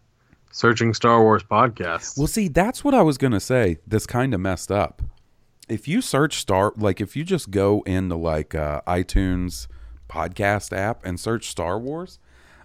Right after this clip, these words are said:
Speaker 2: I don't know that we come up, 'cause I've done that.
Speaker 1: Really?
Speaker 2: Yeah, and I messed up when I set up our podcast. Um, something I've noticed, like, when you go to look up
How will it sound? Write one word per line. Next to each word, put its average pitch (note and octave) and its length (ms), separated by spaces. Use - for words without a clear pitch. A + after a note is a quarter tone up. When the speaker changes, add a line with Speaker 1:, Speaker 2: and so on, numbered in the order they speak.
Speaker 2:
I C#3 80
don't A#3 180
know C#3+ 140
that B2 120
we A#2+ 120
come F#2 260
up, - 300
'cause G2 160
I've A#2 180
done F2 200
that. G3 80
Speaker 1:
Really? F#2 240
Speaker 2:
Yeah, C#3 380
and C3 260
I D#3 560
messed A#2 380
up G#2 240
when F2+ 540
I E2 100
set F2 320
up E2+ 220
our G2 100
podcast. G#2 760
Um, E2 360
something F3 360
I've G#2 240
noticed, G2 420
like, E2 360
when G#2 160
you G#2+ 100
go G#2 320
to F2 600
look G2+ 260
up F2+ 260